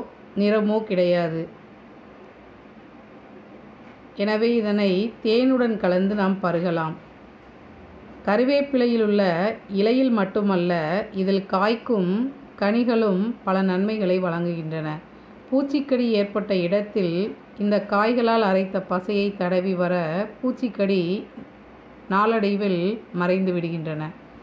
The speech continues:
இத்தனை நன்மைகள் செய்யும் இந்த கறிவேப்பிலை செடியை வீட்டில் ஒவ்வொருவரும் வளர்க்க வேண்டும்.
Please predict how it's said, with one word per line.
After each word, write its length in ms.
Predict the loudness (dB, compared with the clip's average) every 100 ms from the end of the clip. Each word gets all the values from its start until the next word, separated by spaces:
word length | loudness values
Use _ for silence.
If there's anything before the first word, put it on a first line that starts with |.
| -20 -20 -20 -20 -20 -20 -20 -20 -20 -20 -10
இத்தனை 440 | -6 -2 0 2 2
நன்மைகள் 500 | 2 2 2 2 0
செய்யும் 380 | 0 0 2 2
இந்த 260 | 2 0 0
கறிவேப்பிலை 600 | -2 0 0 0 -2 -2
செடியை 460 | -2 0 0 0 0 -4 -6 -14 -6
வீட்டில் 400 | -4 -2 0 2
ஒவ்வொருவரும் 800 | 2 2 2 2 2 2 0 0
வளர்க்க 360 | 0 -2 -2 -4
வேண்டும். 440 | -2 -4 -6 -8